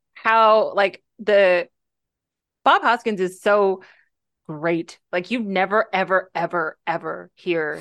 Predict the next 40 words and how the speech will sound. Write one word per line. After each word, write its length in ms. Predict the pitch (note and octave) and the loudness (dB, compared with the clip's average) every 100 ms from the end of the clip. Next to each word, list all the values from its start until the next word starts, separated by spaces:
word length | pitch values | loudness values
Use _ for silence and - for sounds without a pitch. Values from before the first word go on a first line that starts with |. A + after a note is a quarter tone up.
| - | -12
his 140 | D3+ | -10
natural 400 | F3+ E3 - D#3 | -4 -4 -4 -6
accent. 400 | D3+ D3+ D#3+ D3 | -8 -10 -16 -16
It 140 | E3 D#3+ | -10 -4
doesn't 260 | F3 D#3 | -4 -6
slip. 360 | - B3 A3+ - | -6 -2 -2 -2
It 80 | E3 | -6
doesn't, 340 | F3+ E3 D#3 - | -6 -6 -12 -4
like, 260 | F3+ E3 | -4 -4
nothing. 420 | - F3+ E3+ D3+ D3+ | -4 -2 -2 -4 -12
He 380 | E3+ G3 G3 | -8 -4 -4
is 520 | F3+ F#3+ F#3+ F#3 - _ _ _ _ _ _ | -2 0 0 -2 -6 _ _ _ _ _ _
some 680 | - - A3 A3 A3+ A3 A3 _ _ _ _ - | -20 -4 2 4 4 0 -6 _ _ _ _ -14
Joe 300 | F3 G3 B3+ | -2 2 2
Nobody 420 | A#3 A3+ G#3+ G3+ | 2 2 2 0
plumber 440 | G3 G#3+ G3+ F#3+ F#3 | -2 -2 0 0 0
that 140 | F#3 | 0
lives 180 | F3+ E3+ | -2 -4
in 80 | E3+ | -4
Brooklyn, 440 | E3+ E3+ D#3 D#3+ | -4 -4 -10 -10
and, 160 | E3+ F3 | -8 -6
like, 200 | F3 F#3 | -6 -6
you 80 | |
never 400 | F#3 F3 F#3+ F#3+ | -4 0 0 0
forget 320 | F3+ F3+ F3 D#3 | -2 -4 -4 -4
it 160 | C#3 - | -6 -4
throughout 240 | F3+ F3 | 0 0
the 100 | E3+ | -2
entire 300 | E3+ E3+ D#3+ | -4 -4 -4
film. 240 | D#3+ D3 | -6 -10
Like, 140 | C#3 E3+ | -10 -10
he 140 | F#3 | -6
is 160 | F3+ E3+ G3+ | -6 -8 -6
very, 300 | F#3 F#3 F3+ | 0 2 2
like, 160 | F#3 | -2
he 160 | F3+ F#3+ | -6 -8
never, 440 | F#3 F#3+ E3+ F3+ | -4 -2 0 -2
ever 240 | F#3+ F3+ E3+ | -4 -6 -6
slips 360 | F3 F#3 D#3+ | -8 -10 -10
up. 200 | D#3+ - | -10 -12